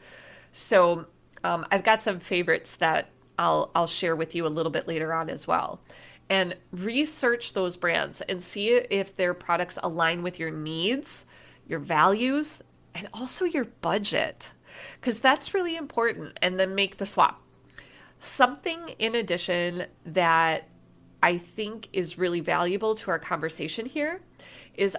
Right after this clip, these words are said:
I would really be remiss if I did not mention is calling attention to what some of the most toxic products are that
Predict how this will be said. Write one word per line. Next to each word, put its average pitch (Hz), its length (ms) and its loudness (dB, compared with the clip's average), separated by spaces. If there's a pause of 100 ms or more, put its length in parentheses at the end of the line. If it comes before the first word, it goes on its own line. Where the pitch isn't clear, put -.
(120)
I 190 80 2
would 180 280 -2
really 262 300 0
be 196 280 -4 (240)
remiss 165 580 -4 (160)
if 180 140 -2
I 175 100 0
did 175 260 -2
not 180 280 -2
mention 147 640 -6 (680)
is 180 500 2 (140)
calling 202 360 -2
attention 185 440 -6
to 190 140 -10
what 165 420 2
some 208 560 0
of 170 240 -4
the 180 80 -4
most 170 360 -6
toxic 196 580 -6
products 170 420 -2 (180)
are 165 480 2 (680)
that 170 560 2